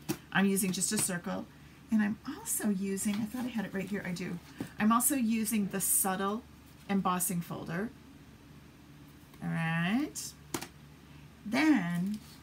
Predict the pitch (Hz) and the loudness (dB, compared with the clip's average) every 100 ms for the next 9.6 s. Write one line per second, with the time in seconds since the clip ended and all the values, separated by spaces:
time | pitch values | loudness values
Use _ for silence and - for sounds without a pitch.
0 | - 226 247 294 - 220 226 233 247 - | -2 0 2 0 0 -2 -4 -4 -6 -2
1 | 185 151 - 220 247 226 214 202 185 - | -4 -4 -2 0 2 2 0 -2 -4 -2
2 | 226 226 226 220 - 208 202 - - 247 | -2 2 0 0 -2 -2 -2 -6 -12 -8
3 | 247 247 175 110 90 - - - - - | -4 -4 -4 -6 -8 -18 -20 -20 -20 -18
4 | - 214 202 - 208 185 - - 190 202 | -4 2 2 2 0 -2 -4 -2 0 0
5 | 233 269 262 214 214 208 220 214 214 208 | 0 0 0 0 2 2 2 2 2 2
6 | 208 208 - - - - - - - - | 0 -2 -6 -20 -20 -20 -20 -18 -16 -16
7 | - - - 214 - - - 240 233 233 | -18 -20 0 0 2 2 2 2 2 0
8 | 196 208 208 185 170 196 226 233 - 214 | 2 0 0 -2 -4 -2 -2 -2 -2 -2
9 | 208 180 160 - - | -2 -2 -2 -4 -4